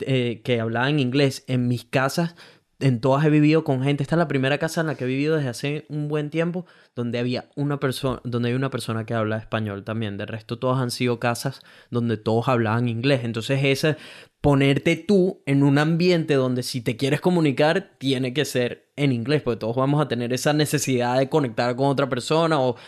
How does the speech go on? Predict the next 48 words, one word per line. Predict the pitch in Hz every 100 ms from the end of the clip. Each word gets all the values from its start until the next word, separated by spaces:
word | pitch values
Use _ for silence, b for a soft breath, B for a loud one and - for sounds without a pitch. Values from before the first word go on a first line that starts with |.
| B -
tienes | 127 123
un | 131 127
día | 127 127
largo, | 165 175 160 139
lo | 127
que | 117
sea, | 113 165 165
o | 131 131
otra | 143 147 131
persona | 127 131 131
tiene | 135 127
problemas | 117 127 180 160 143
y | 127
te |
tienen | 113 120 131
que | 123
hablar, | 143 147
¿sabes? | 143 135 B B B B
Y | 139 123 -
ha-, | 113 127 117 135
haciendo | - 131 123
amistades | 120 113 - 170 170 165 127
también | - 120 139 165 143
que | 123
hablan | 117 143
inglés, | 135 123 160 165
pero | 143 117
ha |
sido | - 147 165
yo | 151 165 170
siempre | - 170 180 190 208 B B B
ponerme | - 135 127 127 143
en | 156 156
posiciones | 160 - - 131 135 165
donde | 156 123 117 107 B _
tengo | 131 127 135 143
que | 170
esforzarme | 156 131 123 - 123 123 143 160 165 B B
a | 127 120
mejorar | 110 117 117 113
mi | 123
inglés | 131 127 143 175 175
o |
a | 135
llevarlo | 120 113 120
al | 127
siguiente | 135 120 113
nivel, | 143 127 139 214